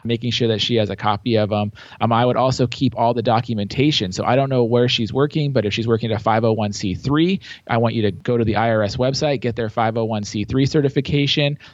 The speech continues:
or their H R sometime have it. I would keep that in your file because all the problems I've seen with P S L F typically involve the loans, you know, certifications getting lost. I also see a lot of people not on the correct repayment plan, not having the correct loan type.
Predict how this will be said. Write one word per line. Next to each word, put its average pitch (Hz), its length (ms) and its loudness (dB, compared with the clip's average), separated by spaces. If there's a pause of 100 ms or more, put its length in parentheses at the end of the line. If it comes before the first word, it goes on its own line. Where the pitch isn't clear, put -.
or 120 140 0
their 113 120 2
H 147 220 0
R 123 180 2
sometime 120 400 -6
have 131 280 -2
it. 175 80 2
I 104 80 2
would 92 120 -2
keep 113 220 -4
that 107 220 2
in 92 60 -8
your 92 120 -6
file 120 460 0 (420)
because 147 300 0
all 165 180 2
the 208 100 2
problems 135 540 0
I've 113 160 -2
seen 120 360 -6
with 107 200 -4
P 127 200 2
S 117 120 2
L 107 160 0
F 107 200 0
typically 139 460 0
involve 107 460 0
the 113 100 -2
loans, 113 400 0 (120)
you 127 100 -2
know, 113 60 4
certifications 156 680 0
getting 127 220 2
lost. 107 380 0 (320)
I - 80 2
also 302 220 2
see 247 140 0
a 214 60 4
lot 190 100 2
of 185 60 -2
people 165 240 0
not 131 180 2
on 147 80 0
the 127 80 -2
correct 127 360 -4
repayment 120 460 -2
plan, 117 500 0
not 110 260 2
having 120 220 2
the 104 100 2
correct 110 300 -2
loan 110 280 0
type. 160 340 0